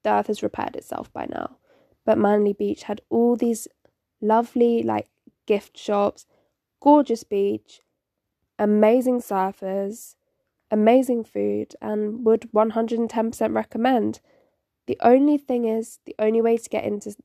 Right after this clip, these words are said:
central Sydney is the ferries, which, depending on how you like boats, could be brilliant or could be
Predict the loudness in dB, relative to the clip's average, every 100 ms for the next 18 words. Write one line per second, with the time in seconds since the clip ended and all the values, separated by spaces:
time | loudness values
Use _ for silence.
0 | _ _ _ _ -4 -2 0 0 2 0
1 | 2 0 0 -2 -4 -6 -18 -18 -8 0
2 | 0 0 -6 -12 -16 _ _ _ _ _
3 | _ -2 2 2 2 -16 -20 _ _ _
4 | _ _ -8 -8 -2 0 2 2 0 -2
5 | -2 0 0 -2 0 2 2 0 -8 -20
6 | -20 _ _ -12 -6 -4 -4 2 4 6
7 | 4 2 -2 -6 -14 -12 -14 -10 -10